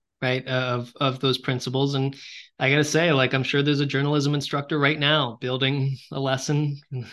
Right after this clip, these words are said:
This will be taught for the next five years in Canadian journalism schools of prime example of it's better to be right than to be first, because you saw it.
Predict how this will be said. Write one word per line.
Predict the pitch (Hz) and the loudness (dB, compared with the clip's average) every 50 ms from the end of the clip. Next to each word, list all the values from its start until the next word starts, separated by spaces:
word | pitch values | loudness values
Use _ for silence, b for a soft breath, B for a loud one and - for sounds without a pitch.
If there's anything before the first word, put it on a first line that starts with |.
| B B B B B _ _ | B B B B B _ _
This | 139 135 131 135 | -4 -4 -2 0
will | 135 | 0
be | 139 139 | 0 0
taught | 139 147 139 139 135 | 2 2 2 2 2
for | 139 | 2
the | 135 | 0
next | 135 135 - - | 0 0 -2 0
five | - 139 135 127 | 2 2 2 2
years | 131 131 139 139 120 120 | 2 0 0 -2 -2 -4
in | 117 113 | -8 -6
Canadian | - 123 123 123 123 127 120 | -4 -4 -2 0 0 -2 -2
journalism | 117 117 117 117 120 120 120 113 | -2 -2 -2 -2 -2 -4 -4 -6
schools | - - 127 123 127 127 120 | -4 -4 0 0 0 0 0
of | 123 117 120 B B B B B B B B _ - _ _ _ - | -2 -6 -6 B B B B B B B B _ -20 _ _ _ -20
prime | - - 190 208 247 262 262 | -4 0 2 2 2 2 2
example | 240 190 202 156 123 - - - - _ _ | 2 4 4 2 2 -2 -6 -14 -20 _ _
of | 156 135 131 | -2 0 0
it's | 156 151 - | -2 -4 -4
better | - 156 135 147 160 160 | -4 -2 0 0 0 0
to | - 175 | -2 -2
be | 165 170 175 175 | 0 0 -2 -2
right | 180 175 165 165 160 165 165 - - - _ _ _ _ _ _ _ _ _ _ _ _ _ _ | -2 -2 -2 -2 -2 -4 -6 -12 -18 -20 _ _ _ _ _ _ _ _ _ _ _ _ _ _
than | 139 117 110 | -12 -12 -10
to | - - 123 | -10 -10 -8
be | 127 120 117 113 113 131 - _ _ _ _ _ _ _ | -8 -6 -6 -8 -10 -12 -14 _ _ _ _ _ _ _
first, | - - - - - - - - - - - _ _ | -20 -20 -20 -18 -10 -8 -6 -6 -6 -10 -18 _ _
because | - 127 - - 120 117 117 123 139 - - - B B B B B B B | -14 -14 -10 -10 -8 -8 -6 -8 -6 -8 -10 -10 B B B B B B B
you | - 147 | -2 -2
saw | 139 - 226 220 156 - - | 0 2 2 2 2 0 -4
it. | - | -10